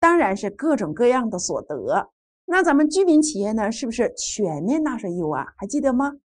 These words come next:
应该就取得于境内加境外的所有所得来缴纳企业所得税，而非居民呢，只就境内所-，所得缴税，是吧？OK，过。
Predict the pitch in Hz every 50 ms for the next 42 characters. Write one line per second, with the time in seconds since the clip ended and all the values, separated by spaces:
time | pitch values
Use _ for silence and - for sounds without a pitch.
0 | _ _ - - 247 247 254 262 254 262 254 262 285 277 262 254 240 247 - _
1 | _ _ - - - 202 180 185 180 214 233 240 233 - - - 359 349 302 277
2 | 277 285 311 311 302 285 262 233 208 - - 302 302 294 302 311 320 320 - 381
3 | 370 320 277 233 208 208 262 277 262 226 214 202 - 185 180 180 220 - - -
4 | - 214 202 202 196 208 226 269 294 320 339 320 262 196 180 175 175 180 180 202
5 | 196 - 208 175 139 147 151 - 151 135 170 202 - - _ _ _ _ _ -
6 | 170 165 160 156 156 156 - _ _ _ _ _ _ _ _ _ _ _ _ _
7 | _ _ _ _ _ _ _ _ _ _ _ _ _ _ _ - 220 202 190 190
8 | 185 165 - - 151 - - - - 160 - 165 - _ _ _ _ _ _ _
9 | - - 262 302 302 381 392 370 381 370 339 285 254 254 277 269 269 269 277 -
10 | - - 185 165 220 240 220 214 202 208 - - 320 339 349 320 302 349 381 359
11 | 320 220 196 208 - - - - _ _ _ _ _ _ _ - - - - 165
12 | - - - 107 - - 147 - - - 170 - - - 294 269 254 - - _
13 | _ _ - - 180 190 - 180 160 _ - - 165 - -